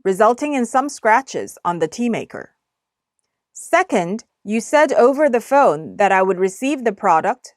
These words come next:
through next day delivery. However, I received the product in five days, and I find this unacceptable. I demand a full refund,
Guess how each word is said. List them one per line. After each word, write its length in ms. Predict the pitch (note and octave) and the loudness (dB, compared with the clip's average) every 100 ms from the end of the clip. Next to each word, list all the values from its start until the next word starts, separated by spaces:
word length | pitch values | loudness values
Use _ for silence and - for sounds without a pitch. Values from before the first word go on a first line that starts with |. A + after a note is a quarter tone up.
| _ | _
through 160 | A3 A3 | -2 0
next 320 | A3 A#3 - | 0 -2 -2
day 140 | G#3+ | -2
delivery. 640 | G#3+ A3 B3+ A#3 D3 - _ _ _ _ _ _ _ _ _ | 0 0 -2 -2 -8 -8 _ _ _ _ _ _ _ _ _
However, 480 | C4 B3+ C4 C4+ F#4+ G#4+ G#4 | 2 4 4 4 4 2 0
I 120 | A#3 | 2
received 600 | A#3+ A#3+ A#3+ C#4 D#4+ - - | 2 2 -2 -4 -4 -6 -8
the 100 | A3 | -8
product 540 | C4 C#4 B3+ E3 - | 2 4 4 2 -4
in 100 | G3+ | -10
five 400 | F#3+ A#3+ A3+ A#3 | -2 2 2 0
days, 500 | G#3 G#3 B2+ E3 G#3+ _ _ _ | -2 -2 -2 -8 -14 _ _ _
and 140 | A3 A3 | -4 -4
I 80 | |
find 400 | A3 B3+ C#4+ B3+ | -2 0 2 0
this 260 | E3+ F3 - - | -4 -6 -6 -2
unacceptable. 840 | A#3+ A3+ - F3 - E2+ D2 _ _ _ _ _ _ _ _ _ _ _ | 0 0 -4 -12 -12 -14 -16 _ _ _ _ _ _ _ _ _ _ _
I 180 | A#3+ D4+ | 2 4
demand 540 | E4 D4+ D4+ A#3+ F3 | 2 2 2 2 -2
a 80 | E3+ | -8
full 340 | - B3 D4 | -4 -2 0
refund, 640 | C#4+ B3+ B3+ A#3+ E3 F3+ | 0 -2 0 0 0 -10